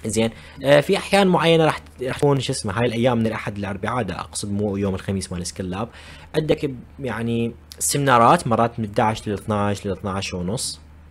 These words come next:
أكو سيمينار أنت المفروض تكون قاري له من قبله بيوم،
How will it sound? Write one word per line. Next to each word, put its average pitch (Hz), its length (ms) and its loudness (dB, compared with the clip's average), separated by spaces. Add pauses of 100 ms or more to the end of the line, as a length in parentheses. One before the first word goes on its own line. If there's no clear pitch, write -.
أكو 98 180 -6
سيمينار 98 380 -4
أنت 123 160 -4
المفروض 98 280 -4
تكون - 260 -6
قاري 101 440 -2
له 131 120 2
من 123 120 -4
قبله 131 300 -2
بيوم، 156 340 2